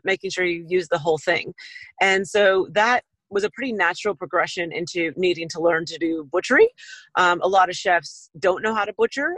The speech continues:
um, and so there's a lot of cuts that they don't even know about, um, because they're not kind of in the media or in, in the main attention. Um, and so I was working in the U K in London, uh, and working at a restaurant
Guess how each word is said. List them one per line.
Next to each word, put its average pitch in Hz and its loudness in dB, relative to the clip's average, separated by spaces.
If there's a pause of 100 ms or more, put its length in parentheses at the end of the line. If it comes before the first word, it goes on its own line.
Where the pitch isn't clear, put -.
um, 180 -4
and 180 -4
so 175 -2 (460)
there's 180 -4
a 196 -4
lot 196 2
of 196 -8
cuts - 0
that 175 2
they 190 -2
don't 196 -2
even 170 -4
know 180 2
about, 151 -4 (200)
um, 165 -6
because 170 -2
they're 165 -2
not 165 0 (480)
kind 175 -2
of 156 -8
in 175 -2
the 170 -8
media 165 2
or 151 2
in, 156 -4
in 165 -6
the 160 -8
main 170 -6
attention. 185 -8 (600)
Um, 185 2 (100)
and 196 0
so 190 0
I 180 2
was 185 -10
working 214 -2
in 196 -8
the 185 -8
U 175 -12
K 185 0
in 175 -10
London, 190 -10 (840)
uh, 170 2
and 185 -2
working 196 -2
at 180 0
a 180 0
restaurant 180 -4